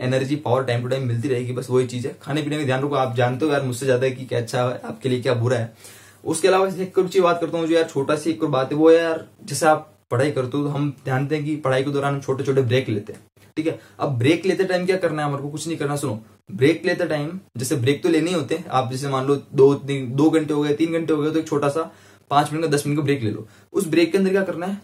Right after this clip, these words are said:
जितना हो सके ना पानी पियो, सबसे बड़ी चीज होती है। पानी पीने से क्या होगा ना, सुनो मेरी बात सुनो, आपके जो brain के अंदर थोड़ी सी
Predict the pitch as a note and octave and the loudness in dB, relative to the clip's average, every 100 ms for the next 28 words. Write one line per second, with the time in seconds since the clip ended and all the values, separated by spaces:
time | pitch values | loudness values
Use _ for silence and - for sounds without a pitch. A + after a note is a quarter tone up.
0 | C3 C3 A#2+ G3+ F3 F3 F#3+ F#3+ C3+ C3+ | -10 -8 0 2 2 -2 -4 -4 -2 -2
1 | C#3+ A2+ A2+ - - _ _ _ _ _ | -2 -6 -10 -12 -20 _ _ _ _ _
2 | - - F3 F#3 D#3 C#3+ B2 G2 - - | -12 -4 0 2 2 0 -2 -6 -10 -18
3 | - - _ - C#3 G3 G3 G3 G3+ G3 | -20 -20 _ -2 2 2 4 2 4 4
4 | E3+ D#3+ D#3+ A#2+ D#3 A#2+ A2+ D3 F3 E3+ | 4 2 -4 -2 0 2 2 0 0 0
5 | F3 D#3+ - E3+ D#3 A#2+ D3+ E3 F3 F3+ | -2 -4 -4 -4 -2 2 2 2 -4 -4
6 | - D3 D#3 F3 G3 | -2 0 0 -2 -6